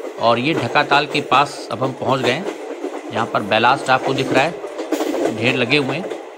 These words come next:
और यहीं पर ये जो ट्रैक आ रहा है ठीक इसके बगल में आप देख रहे हैं, इसी ट्रैक को लिंक किया जाएगा हमारी डाउन लाइन में, जो दिल्ली से आ रही है बरेली होते हुए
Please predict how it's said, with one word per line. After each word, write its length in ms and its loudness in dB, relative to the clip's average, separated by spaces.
और 320 4
यहीं 280 2
पर 200 2
ये 120 0
जो 100 -2
ट्रैक 320 2
आ 80 6
रहा 100 4
है 60 2
ठीक 280 -4
इसके 200 -4
बगल 260 0
में 120 2
आप 80 6
देख 200 2
रहे 140 -2
हैं, 60 -8
इसी 200 2
ट्रैक 380 0
को 60 2
लिंक 340 2
किया 180 4
जाएगा 400 2
हमारी 300 2
डाउन 300 4
लाइन 180 6
में, 160 -2
जो 120 -8
दिल्ली 400 -2
से 140 -4
आ 200 6
रही 180 0
है 300 -8
बरेली 260 0
होते 280 -2
हुए 200 -2